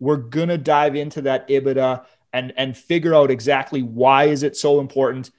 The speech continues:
I know when Jonathan and I, we chat all the time, like, o-, off the air, and he's, he's always, like, dropping ibida this, ibida that, and multiples of vet clinics are selling at. Um, so we're gonna dive into those things. For,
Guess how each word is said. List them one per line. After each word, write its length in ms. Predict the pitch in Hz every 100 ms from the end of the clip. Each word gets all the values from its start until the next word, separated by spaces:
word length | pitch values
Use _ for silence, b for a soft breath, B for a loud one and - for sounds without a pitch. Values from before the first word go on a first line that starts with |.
| _ _
I 120 | 135
know 160 | 147 165
when 180 | 165 147
Jonathan 440 | 147 147 156 160
and 80 | 151
I, 160 | 143 139
we 140 | 151
chat 260 | - 151 139
all 140 | 147
the 80 | 147
time, 300 | 151 147 143
like, 180 | 127 -
o-, 240 | 123 135 -
off 280 | 127 147 -
the 140 | 135
air, 240 | 127 135 123
and 180 | 123
he's, 340 | 110 151 120 -
he's 200 | - 135
always, 320 | 139 139 143 127
like, 280 | 131 -
dropping 380 | 143 135 143 151
ibida 360 | - 160 151 139
this, 240 | 151 143
ibida 240 | 151 151 143
that, 200 | 143 143
and 220 | 135 131
multiples 640 | 131 156 160 170 - 151
of 100 | 139
vet 180 | 139 139
clinics 320 | - 147 139
are 60 | 123
selling 460 | - 147 143 143 143
at. 300 | 139 139 b b b
Um, 180 | 110 120
so 140 | 123 139
we're 100 | 131
gonna 200 | 151 143
dive 360 | 143 147 180
into 220 | 190 190
those 280 | 170 180 175
things. 380 | - 175 170 165 b b b
For, 400 | - 160 160 -